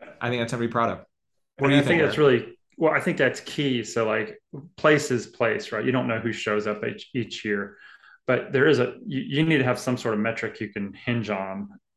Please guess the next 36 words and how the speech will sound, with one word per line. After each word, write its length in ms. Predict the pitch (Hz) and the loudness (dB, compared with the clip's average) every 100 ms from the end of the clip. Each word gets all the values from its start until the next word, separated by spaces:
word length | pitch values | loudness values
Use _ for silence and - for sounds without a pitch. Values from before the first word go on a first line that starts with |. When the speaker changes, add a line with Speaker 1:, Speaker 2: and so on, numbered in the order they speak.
| _ - | _ -8
Speaker 2:
And 180 | 104 | -4
I 40 | 104 | -4
think 200 | 123 107 | -4 -4
constant 360 | 127 123 127 117 | -2 -2 -2 -2
improvement 360 | 107 120 104 | 0 0 0
is 100 | 104 | -4
what 120 | 107 107 | -8 -4
we're 80 | |
looking 220 | 104 107 104 | -4 -4 -6
for. 340 | - 95 - | -8 -10 -8
And 200 | 101 101 - | -8 -8 -4
I 140 | 135 | 0
would 160 | 165 139 | 4 2
say, 360 | - 117 110 107 | 2 2 2 -2
you 120 | 107 | -4
know, 260 | 104 104 - - - - _ _ | -4 -4 -10 -20 -20 -20 _ _
like, 340 | 107 107 - _ _ _ _ _ _ 117 | -4 -4 -8 _ _ _ _ _ _ -2
this 340 | 143 165 - | 0 0 0
year, 580 | 143 135 113 104 104 - _ _ | 4 6 6 4 2 -6 _ _
Brett, 600 | - - 120 127 123 - - _ _ _ - | -18 -2 2 4 2 0 -16 _ _ _ -10
George, 720 | 120 113 113 117 110 104 - | -2 2 4 4 2 -4 -12
Lee, 500 | 113 113 117 113 110 | -6 -2 0 0 -2
and 200 | 110 104 | -4 -6
Brian 680 | 101 107 110 107 98 95 95 _ _ - | -2 0 0 0 -2 -6 -12 _ _ 0
all 280 | 135 135 | 2 2
ran, 640 | 117 120 117 110 104 101 - _ _ _ _ _ _ _ - | 2 0 0 0 0 -2 -6 _ _ _ _ _ _ _ -8
well, 180 | 131 131 | -6 -2
George, 380 | 139 127 107 | 2 4 4
you 80 | 123 | 0
can 140 | 123 107 | -2 -4
assess 360 | 104 110 98 | -4 -4 -4
this 180 | 113 98 | -6 -8
for 120 | - | -4
yourself. 420 | 98 98 98 95 | -6 -6 -8 -4
I'll 80 | 117 | -4
say 280 | 113 127 104 | 0 0 0